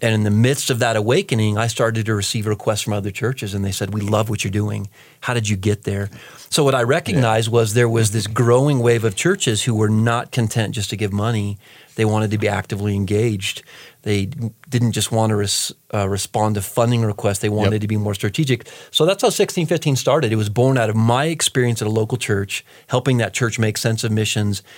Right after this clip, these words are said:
Speaker 1: and recognizing there was other churches out there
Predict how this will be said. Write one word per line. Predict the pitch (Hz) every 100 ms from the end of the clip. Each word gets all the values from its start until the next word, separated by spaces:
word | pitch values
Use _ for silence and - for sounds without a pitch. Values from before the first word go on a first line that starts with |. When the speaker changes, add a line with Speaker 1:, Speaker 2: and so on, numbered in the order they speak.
| - _
Speaker 1:
and | 113 107
recognizing | 110 120 127 110 107 110
there | 110
was | 113 110 -
other | 143 156
churches | 151 165 156 131
out | 123 147 -
there | 110 107 101